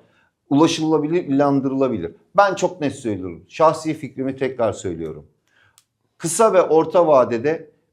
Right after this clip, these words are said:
Beşiktaş'ın başkanlık krizini çözecek isim bana göre, yani altmış yıldır bu sektörün içinde olan, e, bir insan olarak söylüyorum, Serdar Adalı'dır. Nedenlerin altına çok net sıralarım. Yani şimdi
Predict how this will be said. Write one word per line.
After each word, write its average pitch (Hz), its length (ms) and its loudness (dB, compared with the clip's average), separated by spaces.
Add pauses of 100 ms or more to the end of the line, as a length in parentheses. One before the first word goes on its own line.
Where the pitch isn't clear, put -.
(120)
Beşiktaş'ın 143 680 -2 (140)
başkanlık 170 760 0
krizini 127 580 -4
çözecek 113 600 -2
isim 151 400 -6
bana 156 280 4
göre, 120 440 -2 (420)
yani 120 280 -2 (320)
altmış 165 460 -2
yıldır 139 300 -2
bu 131 60 -8
sektörün 131 460 -6
içinde 123 320 -6
olan, 117 440 -2
e, 110 180 -4
bir 113 120 -4
insan 113 300 -4
olarak 92 520 -4
söylüyorum, 95 640 -4 (520)
Serdar 147 420 6
Adalı'dır. 101 680 -4
Nedenlerin 202 580 4
altına 185 400 0
çok 180 260 -10
net 147 200 -4
sıralarım. 98 480 -4
Yani 170 240 2
şimdi 170 400 0